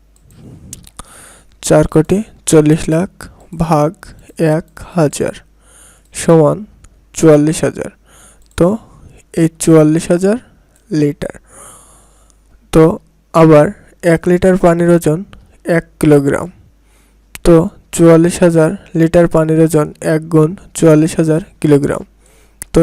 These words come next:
সেই সেমই চুয়াল্লিশ হাজার কিলোগ্রাম। তো অতএব চৌবাচ্চাটিতে চুয়াল্লিশ হাজার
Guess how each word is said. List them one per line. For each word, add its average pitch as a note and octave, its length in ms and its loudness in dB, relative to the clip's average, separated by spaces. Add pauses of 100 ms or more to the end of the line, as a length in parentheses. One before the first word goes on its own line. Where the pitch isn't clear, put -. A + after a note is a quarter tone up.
(120)
সেই F3 180 0 (160)
সেমই E3 360 -2 (680)
চুয়াল্লিশ D#3 440 4
হাজার G3 240 -2 (440)
কিলোগ্রাম। C#3+ 460 -2 (720)
তো D3+ 80 2 (260)
অতএব D#3 380 2 (400)
চৌবাচ্চাটিতে E3 880 0 (1080)
চুয়াল্লিশ E3 640 2 (380)
হাজার D#3+ 380 0